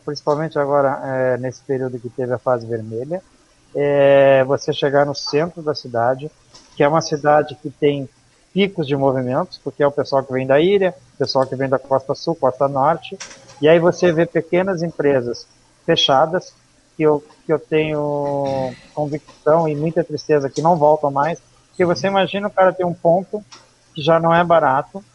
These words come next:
dois, três funcionários, ficar trinta dias fechado, quinze dias fechado, sem vender nada.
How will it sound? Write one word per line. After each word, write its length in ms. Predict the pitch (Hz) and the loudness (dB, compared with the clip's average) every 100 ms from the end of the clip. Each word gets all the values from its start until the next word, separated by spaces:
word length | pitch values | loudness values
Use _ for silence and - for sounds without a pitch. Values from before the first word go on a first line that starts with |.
| _ _ _ 139 | _ _ _ 2
dois, 260 | 165 185 | 4 4
três 260 | 185 175 175 | 0 -2 -2
funcionários, 840 | 170 156 160 147 139 165 180 - _ | -8 -4 -2 2 2 0 -4 -12 _
ficar 300 | 170 - 165 | -8 0 0
trinta 360 | - 180 190 180 | 0 -8 -6 -6
dias 320 | 139 151 160 | -6 -8 -8
fechado, 440 | 151 - 160 160 - | -8 -2 0 0 -6
quinze 240 | 165 156 147 | -10 -10 -6
dias 240 | 156 156 | -6 -6
fechado, 420 | 135 - 156 175 - _ _ _ | -8 -2 -2 -2 -6 _ _ _
sem 280 | - - 175 | -4 0 2
vender 440 | 170 160 160 180 - - - | 0 0 2 2 0 -12 -10
nada. 460 | 156 165 143 117 | 0 2 2 -2